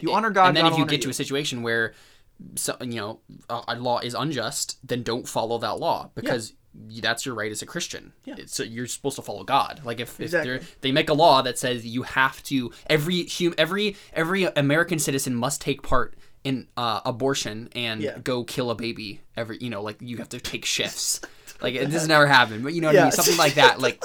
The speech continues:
Speaker 2: you, your job as a Christian would be to rebel against
Speaker 1: Yeah,
Speaker 2: that and
Speaker 1: absolutely.
Speaker 2: probably go to war with the government.
Speaker 1: I mean, I
Speaker 2: <laughs>
Speaker 1: mean, uh, genuinely, as Christians, I feel like most everybody in the world disagrees with this,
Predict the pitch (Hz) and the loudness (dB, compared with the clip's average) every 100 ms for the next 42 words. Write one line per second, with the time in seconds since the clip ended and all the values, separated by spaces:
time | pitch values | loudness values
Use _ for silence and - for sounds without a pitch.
0 | 117 120 131 131 123 147 170 - - 147 | -6 -2 -2 -2 -2 0 0 -4 -16 -8
1 | 131 156 185 160 131 127 131 - 151 - | -2 6 8 8 6 2 -4 -6 -6 -6
2 | 117 120 123 123 139 127 - 135 117 120 | -6 -6 -8 -6 -4 -6 -2 -2 2 4
3 | 180 - 113 107 - 101 104 143 123 156 | 4 2 0 -2 -2 -2 -2 -4 -6 -8
4 | - 110 127 123 143 135 143 143 147 143 | -6 -4 -4 -4 -4 0 0 2 0 -2
5 | 143 165 139 101 - - 214 269 349 - | -2 -2 -2 -6 -4 -2 0 2 2 2
6 | 269 233 185 180 - - - 196 208 190 | 2 -2 -2 -4 -6 -14 0 4 6 6
7 | - 170 220 262 240 190 180 170 165 - | 2 0 2 2 0 0 -2 -2 -4 -8
8 | _ _ _ _ 147 185 208 - 196 - | _ _ _ _ 0 2 2 -2 -6 -4
9 | - 139 135 156 175 214 247 185 170 175 | -6 -8 -4 -2 -2 -2 -2 0 0 -2
10 | - 151 165 160 165 165 151 147 139 147 | -2 -2 -2 0 0 0 -4 -6 -4 0
11 | 156 180 180 170 165 156 156 170 175 185 | 2 2 -2 -6 -8 -4 -2 0 -2 -4
12 | 202 - | -6 -8